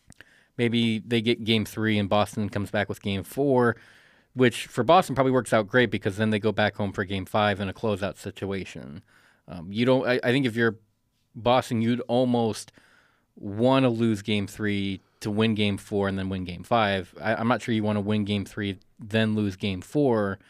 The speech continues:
uh, because then it's, it's tougher, I think, in game five having to respond back. But I don't know, that's just me. But in all ca-, in all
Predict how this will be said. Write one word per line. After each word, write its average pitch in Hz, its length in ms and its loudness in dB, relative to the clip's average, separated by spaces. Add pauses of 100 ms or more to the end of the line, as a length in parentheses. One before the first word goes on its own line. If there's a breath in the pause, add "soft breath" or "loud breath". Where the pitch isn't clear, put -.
(540 soft breath)
uh, 101 220 -2
because 101 280 0
then 113 140 2
it's, - 260 -4
it's - 200 -8
tougher, 120 360 2
I 107 60 4
think, 101 260 -4
in 104 120 -2
game 98 220 -4
five 107 580 2 (420 soft breath)
having 107 300 2
to 98 60 -4
respond 95 420 -6
back. 92 360 -10
But 110 180 0 (260)
I 110 60 -8
don't 101 100 -8
know, - 80 -14
that's 98 140 -6
just - 180 -10
me. 73 220 -16 (140)
But 139 200 6 (960 soft breath)
in 127 80 4
all 165 180 8
ca-, 143 240 2
in 135 140 4
all 160 240 6